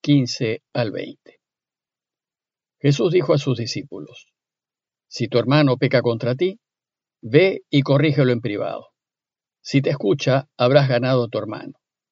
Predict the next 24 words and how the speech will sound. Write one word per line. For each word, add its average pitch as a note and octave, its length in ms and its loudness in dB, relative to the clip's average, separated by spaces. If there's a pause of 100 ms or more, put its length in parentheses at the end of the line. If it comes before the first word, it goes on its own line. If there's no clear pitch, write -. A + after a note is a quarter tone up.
(420)
Si - 220 -8
no C3 140 2
te D#3 100 -2
escucha, C#3 580 -2 (400)
busca C#3 380 2
una E3 360 4
o B2+ 60 6
dos D3 160 2
personas C3 520 -2
más C3+ 300 0
para A2+ 260 0
que A#2 80 -4
el A2+ 100 0
asunto D#3 420 -2
se D3+ 140 -4
decida C#3+ 500 2
por B2 220 0
la A2 80 0
declaración G#2+ 640 -4
de G#2 80 -6
dos C3 400 -2
o C3 60 -10
tres A#2+ 240 -8
testigos. - 680 -6